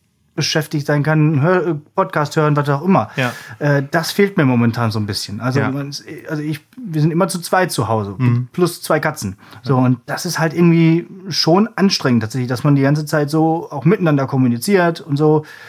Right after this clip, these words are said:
Speaker 1: Äh, und da meine Wohnung jetzt es auch nicht so hergibt, so einen Rückzugsort zu haben,
Speaker 2: Mhm.
Speaker 1: ist das, also das macht jetzt mich nicht aggressiv,
Speaker 2: Ja.
Speaker 1: aber es bringt mich dazu, ab und zu mal zu sagen, so, ich gehe jetzt mal eine Runde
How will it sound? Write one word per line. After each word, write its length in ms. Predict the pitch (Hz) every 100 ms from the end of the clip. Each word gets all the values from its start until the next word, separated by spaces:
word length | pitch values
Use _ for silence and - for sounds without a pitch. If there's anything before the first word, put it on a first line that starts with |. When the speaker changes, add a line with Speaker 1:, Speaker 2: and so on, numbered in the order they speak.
| - - - -
Speaker 1:
Äh, 320 | 139 143 143
und 260 | 147 147 143
da 80 |
meine 280 | 147 160 143
Wohnung 200 | 147 175
jetzt 180 | 160 151
es 160 | 151 147
auch 120 | 151
nicht 160 | 156
so 80 | 156
hergibt, 380 | 123 151 165 147
so 80 | 151
einen 140 | 143
Rückzugsort 800 | 117 196 190 156 143 - 135 135
zu 160 | - 120
haben, 360 | 123 160 170 -
Speaker 2:
Mhm. 300 | 120 117 120 - _ _ -
Speaker 1:
ist 240 | 151 143 180
das, 400 | 185 - - - 131
also 220 | 139 151
das 140 | 139 135
macht 220 | 160 -
jetzt 200 | 143 -
mich 160 | 160 151
nicht 160 | 156 139
aggressiv, 640 | - 131 - 220 392 - - 117
Speaker 2:
Ja. 160 | 107 - - -
Speaker 1:
aber 400 | 165 175 175 165
es 380 | 165 - - -
bringt 460 | 175 139 156 220
mich 140 | 190 -
dazu, 440 | 175 - 180 190
ab 140 | 170 175
und 100 | 151
zu 140 | 170
mal 120 | 165
zu 100 | 151
sagen, 200 | 156 156
so, 140 | 147 160
ich 100 | 160
gehe 100 | 165
jetzt 160 | -
mal 80 | 160
eine 100 | 147
Runde 380 | 139 151 151